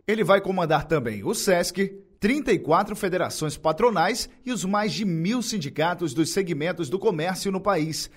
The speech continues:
Por ser do Amazonas, a expectativa é que Tadros evidencie ao Brasil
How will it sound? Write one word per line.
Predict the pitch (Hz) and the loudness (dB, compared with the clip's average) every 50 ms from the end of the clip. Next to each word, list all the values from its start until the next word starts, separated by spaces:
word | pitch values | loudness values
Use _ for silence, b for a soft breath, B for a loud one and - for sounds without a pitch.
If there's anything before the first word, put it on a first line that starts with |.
| b b b - | b b b -8
Por | 135 139 - | -6 -4 -2
ser | - 151 143 127 | 0 0 2 4
do | 143 156 | 4 4
Amazonas, | 175 208 233 190 156 123 156 170 196 220 226 220 - B B B - | 4 4 2 0 0 0 0 0 0 0 -2 -4 -6 B B B -4
a | 110 127 | -4 -4
expectativa | 139 - - 185 180 180 - 139 131 - 175 151 147 | -4 -2 -4 -4 -2 0 0 0 2 0 0 0 0
é | |
que | - - 143 | 0 -2 -6
Tadros | - - 135 139 185 202 185 156 131 104 120 | -4 0 2 4 4 4 2 0 -2 0 2
evidencie | 180 190 220 202 233 247 202 - - - 226 285 | 2 2 2 0 -2 -2 -4 -4 -4 -2 0 2
ao | 285 277 | 2 2
Brasil | 226 269 247 190 123 127 185 233 226 | 2 2 0 0 0 -2 -2 -2 -4